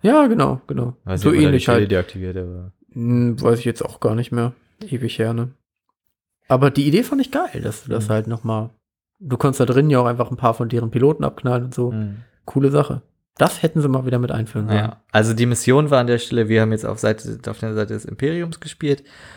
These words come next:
Speaker 2: Wir mussten halt natürlich die Rebellen davon abhalten, dass sie als erstes irgendwie das Schild, die irgendwas anderes machen,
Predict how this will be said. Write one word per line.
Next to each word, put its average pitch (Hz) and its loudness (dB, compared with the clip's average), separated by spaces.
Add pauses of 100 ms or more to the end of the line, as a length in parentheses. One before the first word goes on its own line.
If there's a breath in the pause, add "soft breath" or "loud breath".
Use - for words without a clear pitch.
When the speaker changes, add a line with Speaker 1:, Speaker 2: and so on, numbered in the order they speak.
(260 loud breath)
Speaker 2:
Wir 120 4
mussten 123 0
halt 117 6
natürlich 107 2
die - 2
Rebellen 113 2
davon 107 -4
abhalten, 135 0
dass 110 2
sie 107 0
als 104 -2
erstes 120 -2 (260)
irgendwie 107 0
das 104 -2
Schild, 156 2 (680)
die 110 0
irgendwas 110 2
anderes 151 0
machen, 160 -2